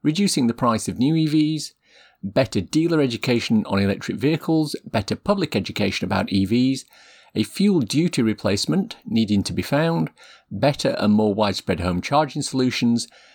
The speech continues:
and pain-free charging solutions for the public. I'm gonna go through each of these in turn and give some thoughts on why we aren't there now and what we need to do to move forward.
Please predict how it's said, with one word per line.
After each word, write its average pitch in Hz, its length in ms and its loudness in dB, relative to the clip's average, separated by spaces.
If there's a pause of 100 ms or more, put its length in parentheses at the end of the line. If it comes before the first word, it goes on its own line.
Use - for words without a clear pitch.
(160)
and 190 200 2
pain-free 135 460 2
charging 104 420 0
solutions - 500 -4
for - 240 -6
the - 60 -12
public. - 560 -6 (400)
I'm 120 80 2
gonna 156 140 4
go 175 160 4
through 143 300 2
each 151 200 0
of 127 60 -6
these 117 220 2
in 101 80 2
turn 104 240 2
and 120 80 0
give 127 120 0
some 123 140 0
thoughts 101 380 -2
on 104 240 2 (380)
why 175 220 2
we 175 140 2
aren't 131 160 2
there 98 140 4
now 101 340 2 (500)
and 151 140 0
what 165 160 0
we 120 80 2
need 117 200 2
to - 60 -4
do - 160 0
to - 140 -6
move - 140 -2
forward. - 500 -2